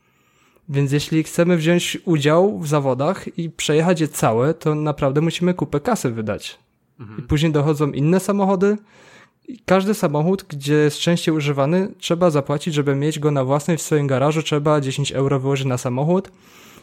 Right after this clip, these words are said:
Speaker 1: I na każdy tor trzeba jednorazowo wyłożyć piętnaście euro. Więc jeśli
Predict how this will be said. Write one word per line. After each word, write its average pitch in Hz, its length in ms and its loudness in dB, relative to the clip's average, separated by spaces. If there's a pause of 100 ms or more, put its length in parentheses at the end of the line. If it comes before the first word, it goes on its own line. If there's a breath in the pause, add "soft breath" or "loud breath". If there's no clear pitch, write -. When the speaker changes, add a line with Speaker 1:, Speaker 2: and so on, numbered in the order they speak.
(120)
Speaker 1:
I 170 140 4
na 165 140 6
każdy 160 380 2
tor 156 380 2 (340 loud breath)
trzeba 139 300 2
jednorazowo 147 680 2
wyłożyć 139 440 -2
piętnaście 135 580 -2
euro. 110 300 -2 (720 soft breath)
Więc 143 300 -2
jeśli 170 580 0